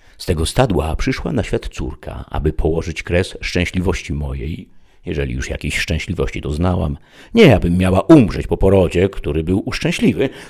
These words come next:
i w swoim czasie odbyty, ale dlatego, że mój mąż wkrótce potem umarł z doznanego przestrachu. Z czego, wielmożny pan, sam zadziwiony zostaniesz, gdy będę miała stosowną porę opowiedzieć mu o tym.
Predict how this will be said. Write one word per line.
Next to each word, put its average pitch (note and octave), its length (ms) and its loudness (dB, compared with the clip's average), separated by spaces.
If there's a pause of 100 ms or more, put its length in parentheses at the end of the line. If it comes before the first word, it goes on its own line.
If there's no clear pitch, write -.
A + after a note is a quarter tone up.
(280)
i C#3+ 80 0
w - 60 0
swoim B2 280 8
czasie A2 240 4
odbyty, - 380 8
ale A2+ 160 6
dlatego, D3+ 440 4
że C3+ 100 6
mój A#2+ 160 6
mąż A2+ 260 6
wkrótce - 460 -4
potem F2+ 280 0
umarł F2 380 2
z E2 80 -4
doznanego F#2+ 420 4
przestrachu. - 640 -6 (340)
Z - 100 -14
czego, E2+ 180 4
wielmożny F#2 380 2
pan, F#2+ 200 2
sam D#2+ 320 2
zadziwiony E2 480 0
zostaniesz, D#2 720 -4 (220)
gdy - 120 0
będę F#2+ 280 2
miała F#2 280 0
stosowną E2 520 -2
porę F2 300 0
opowiedzieć - 640 -4
mu - 200 -4
o D#2+ 100 -4
tym. - 380 -14